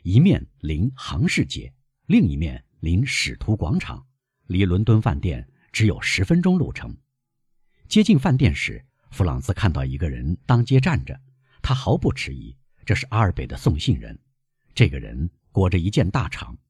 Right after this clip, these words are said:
他向这个人走去，但令弗朗兹大吃一惊的是，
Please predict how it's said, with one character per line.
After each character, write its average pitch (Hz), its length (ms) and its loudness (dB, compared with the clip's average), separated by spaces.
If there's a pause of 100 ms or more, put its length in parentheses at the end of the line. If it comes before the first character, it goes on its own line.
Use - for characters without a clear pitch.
(680)
他 165 120 0
向 156 180 4
这 196 140 4
个 104 40 4
人 110 160 2
走 55 220 -6
去， - 300 -4 (440)
但 60 240 -4 (280)
令 104 160 6
弗 87 120 0
朗 85 160 0
兹 - 160 -4
大 123 180 -2
吃 - 180 0
一 104 100 4
惊 214 200 2
的 - 80 2
是， - 280 -8